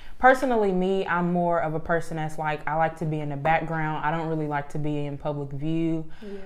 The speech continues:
Speaker 1: I
Speaker 2: that's
Speaker 1: would
Speaker 2: both of
Speaker 1: rather, you
Speaker 2: us.
Speaker 1: know,
Speaker 2: <laughs>
Speaker 1: like, we would rather be at home or just, like, you know, chilling or anything like that.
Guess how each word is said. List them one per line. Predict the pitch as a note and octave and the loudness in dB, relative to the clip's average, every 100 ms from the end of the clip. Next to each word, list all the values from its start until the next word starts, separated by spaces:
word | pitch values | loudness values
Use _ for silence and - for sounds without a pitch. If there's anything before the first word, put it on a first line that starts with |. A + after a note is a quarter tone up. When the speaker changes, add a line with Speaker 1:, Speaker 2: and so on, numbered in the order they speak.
| - - | -6 0
Speaker 1:
I | D#3+ | 0
Speaker 2:
that's | - | 2
Speaker 1:
would | E3 | 4
Speaker 2:
both | E3 E3+ | 4 4
of | |
Speaker 1:
rather, | F3 F3+ F#3+ | 4 4 4
you | G#3 A#3 | 6 8
Speaker 2:
us. | |
Speaker 1:
know, | A3 G#3+ G3+ | 10 10 10
Speaker 2:
<laughs> | |
Speaker 1:
like, | F3 E3 D#3 F3+ | 10 10 8 6
we | F#3 A3 | 6 8
would | G3+ | 8
rather | F3+ E3+ D#3+ | 10 8 6
be | D#3 D3+ D3 | 2 0 0
at | C#3+ | 0
home | E3+ F3+ F3 E3+ E3+ | 2 2 4 2 0
or | D3+ D3 | 0 -2
just, | D3 D3 | -4 -6
like, | D3+ D3+ | -8 -6
you | E3+ | -4
know, | D3 | -4
chilling | D3 A#3+ B3 A#3 | -6 -2 0 0
or | G#3+ | 0
anything | G#3 G#3 G3 | -2 -2 -2
like | F#3+ F#3 F3+ | 0 0 0
that. | F#3 F#3 F#3 - | 2 4 2 0